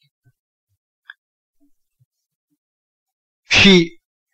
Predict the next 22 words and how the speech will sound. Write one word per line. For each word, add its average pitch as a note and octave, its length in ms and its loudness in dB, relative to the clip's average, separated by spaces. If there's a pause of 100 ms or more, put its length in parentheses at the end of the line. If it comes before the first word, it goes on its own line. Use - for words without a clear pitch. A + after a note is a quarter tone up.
(120)
entuziasmul G3+ 1000 2 (180)
lui C3 320 0
Iuda G3 460 0 (440)
se C3+ 420 0
animă C#3 380 2
din B2 140 0
nou. B2 340 0 (160)
Va E3+ 140 4
să F3+ 80 2
zic G#3+ 140 2
că G#3+ 100 4
totuși, A3 440 0 (520)
chiar G#3 300 2
dacă E3+ 240 2
a D#3+ 60 4
fost F3 240 0
o F3 80 4
greșeală, D#3+ 400 4
o F#3 40 4
slăbiciune, E3+ 760 2
e F3 140 4
totuși F3+ 420 2